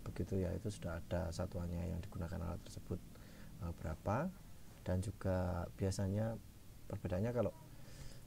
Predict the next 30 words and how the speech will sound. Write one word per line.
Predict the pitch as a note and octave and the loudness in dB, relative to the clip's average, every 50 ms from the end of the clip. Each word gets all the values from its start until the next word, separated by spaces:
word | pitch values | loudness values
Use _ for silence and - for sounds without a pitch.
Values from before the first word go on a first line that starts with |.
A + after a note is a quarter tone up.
| - - - - - | -10 -10 -8 -4 -2
misalnya | G2+ F#2 G2+ F#2+ F#2 F2+ F#2+ - | -2 0 2 2 4 4 4 2
seperti | G2+ - G#2+ F#2+ - | 2 0 -2 -2 0
kolesterol | - - F#2+ F#2 - - F#2 F2+ F2+ F2+ | 4 4 4 4 4 2 2 2 2 2
total, | - F#2 - - A2 A#2 A#2 A2+ | 0 0 2 4 4 6 6 4
di | G#2 - G#2 | 2 2 2
sini | F#2+ G2+ G#2 | 2 2 2
kita | - - G2 | 2 2 0
pakai | F#2 - F2+ F2 F#2 - F#2+ F#2 F2+ - | 2 2 0 -2 0 0 0 0 0 0
seratus | - F#2 F#2 F2+ - | 0 0 0 0 0
lima | G2 F2+ F2+ | 0 0 0
puluh | F2+ - F#2 F2+ F2+ | 0 0 2 2 2
miligram | F2 F2 - - G2+ G2 | 2 0 0 2 2 2
per | - - - | 2 0 -2
desiliter, | - E2+ - F2 F2 F2 - - - - | -2 -2 0 0 -2 -2 -2 -2 -4 -2
tapi | - F2+ - A2+ A2+ G#2+ - - - - - - - - | -2 0 2 4 4 2 2 -2 -8 -10 -10 -10 -8 -2
ada | - - G#2+ | 2 2 2
sistem | G#2 - - - G2+ G2+ G2 | 2 2 0 2 4 4 6
lain, | F#2+ G2 G2+ A#2 C3+ E3+ G3+ G#3+ G#3 - - - - E2+ | 6 6 6 6 6 4 4 2 0 -4 -10 -10 -6 -4
ya. | E2 E2 F2 F#2+ A#2+ C3 - - - - - - - | -4 -2 -2 -2 -2 -4 -6 -10 -12 -12 -12 -6 -2
Makanya | - G2 G#2 | 0 2 2
kalau | G2+ - F2+ - | 2 2 0 0
baca | - - - - | 0 0 2 2
literatur | F2+ F2+ F2+ - F2+ F#2 G2+ G#2 | 2 2 2 2 2 2 2 0
juga | G#2 - - F2+ F2+ | 0 0 -2 -2 0
hati-hati, | F2+ - F2 E2+ - - B2+ C#3 C#3+ - - - - - - - - - | 0 0 0 0 2 2 2 2 2 0 -6 -10 -10 -10 -12 -12 -6 0
satuannya | - G2 - G2 F#2+ F#2+ G#2+ B2 B2+ | 0 2 4 4 4 4 4 4 2
bisa | A#2+ G2 F2+ - - A2 A2+ B2 A#2+ B2 | 2 0 0 2 2 2 2 2 0 2
milimol | G#2+ F#2+ F2+ F2+ F2+ F2 F2 F2+ F#2+ G2 G2+ G#2+ - | 2 4 4 6 4 4 6 6 6 4 4 2 2
per | - F2+ F2+ F#2 G2+ - - - - - - | 2 2 2 2 0 -2 -4 -8 -10 -6 -2
liter. | - E2+ D#2+ - - - - - | 0 0 0 0 0 0 0 0